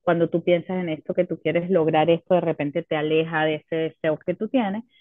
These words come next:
¿Qué podemos aprender de esta situación? ¿Cómo lo manejarías distinto, por ejemplo, no? Entonces, eso nos saca de la situación de tener que preocuparnos por el balance de lo positivo versus lo negativo, porque es que en realidad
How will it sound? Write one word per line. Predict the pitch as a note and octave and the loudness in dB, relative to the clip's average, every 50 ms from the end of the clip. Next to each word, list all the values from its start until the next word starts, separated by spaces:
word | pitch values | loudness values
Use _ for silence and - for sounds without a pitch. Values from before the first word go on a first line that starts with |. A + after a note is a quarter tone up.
| _ _ _ _ _ _ _ | _ _ _ _ _ _ _
¿Qué | - G3 F3+ E3+ | 4 6 6 6
podemos | E3+ - F3+ F3+ F3+ F#3+ G3 G#3+ | 6 6 4 4 4 0 -2 -4
aprender | A3+ - F#3+ F3 E3+ D#3+ D#3+ E3 | -6 -6 -6 -4 -2 -2 -2 -2
de | F3 | -4
esta | F3 - G3 F#3 | -8 -8 -8 -4
situación? | - G3+ F#3+ F#3 F3 - A3 A#3 A3 | -2 -2 0 0 -2 -2 -2 -4 -4
¿Cómo | G3 - E3+ D#3 E3 | 0 0 0 0 0
lo | E3+ F3+ | -2 -2
manejarías | F#3 F3+ E3+ D#3 D3+ E3 D#3 D3 D3 D3 D3 | -2 -2 -2 -2 -4 -4 -4 -4 -4 -4 -2
distinto, | - F#3+ F#3 - - A#3 F#3+ D3 - - - | -2 -2 -2 2 0 2 2 2 -2 -4 -8
por | - - | -8 -10
ejemplo, | C#3+ - - D#3+ D3 - - - E2+ F2 | -10 -4 -4 -2 -2 -2 -6 -10 -14 -10
no? | - F#2 A2+ A#2+ B2+ _ _ _ _ _ _ _ _ _ | -8 -6 -6 -6 -8 _ _ _ _ _ _ _ _ _
Entonces, | - - E3 E3+ E3 - E3+ E3 E3+ - - G#3 G#3+ - _ - | -4 -2 -2 0 2 2 2 2 2 0 -2 -4 -4 -4 _ 2
eso | A#3+ A#3+ A#3+ - - D#4 D#4 | 2 2 2 2 2 2 4
nos | D4 C#4+ C#4 C4 A3+ B3+ _ _ _ | 4 4 4 4 2 0 _ _ _
saca | - C#4+ C#4+ C4+ _ - - G#3+ A3+ A3+ | -4 -4 -4 -4 _ -10 -10 -10 -6 -6
de | F#3 F3+ G3 F#3+ | -2 2 2 4
la | F#3 F3+ F3+ | 4 2 -2
situación | - F#3 - - F3 - F#3 F3+ F#3 | -2 -4 -4 -4 -6 -4 -6 -4 -2
de | G3+ G#3+ | -4 -4
tener | - A#3 G#3+ F#3+ F#3 F#3+ _ - | -4 -4 -4 -4 -4 -6 _ 0
que | A3 G#3 | -2 0
preocuparnos | G#3 - G#3+ G3 - F#3 - E3+ D#3+ D#3 E3+ F#3 F#3 | 2 2 0 0 0 -2 -2 -2 -2 -2 -2 -6 -6
por | - G#3+ G3+ | -4 -2 2
el | F#3+ F3 D#3+ | 2 4 4
balance | E3 D#3 D3+ D#3 D#3 D#3 D#3 D#3 _ - G3 G#3 - _ _ _ _ _ _ _ - | 4 2 2 0 -2 -4 -6 -10 _ -8 -10 -10 -10 _ _ _ _ _ _ _ -2
de | E3 F#3 F#3+ | 4 4 6
lo | F3 E3+ E3 - | 6 6 2 2
positivo | E3+ D#3+ - D#3+ E3 - E3 E3 E3+ F#3+ | -2 -2 -2 -4 -2 0 0 2 4 4
versus | G3 G3 G3 - - G#3+ G3 | 4 2 2 0 -4 -4 -4
lo | G#3+ G#3+ | -2 -4
negativo, | A3 A3 A3 A3+ A3 - A#3 A3 G#3+ G#3 - | -4 -4 -4 -6 -4 -2 -2 -2 -2 -4 -4
porque | - F3 - D#3+ | -8 -10 -8 -10
es | D#3 _ | -14 _
que | - - | -2 -2
en | F#3+ G3+ | -2 0
realidad | - G3+ G3+ G3 F#3+ E3+ E3 D#3+ D#3 | 2 0 2 2 2 2 2 0 -2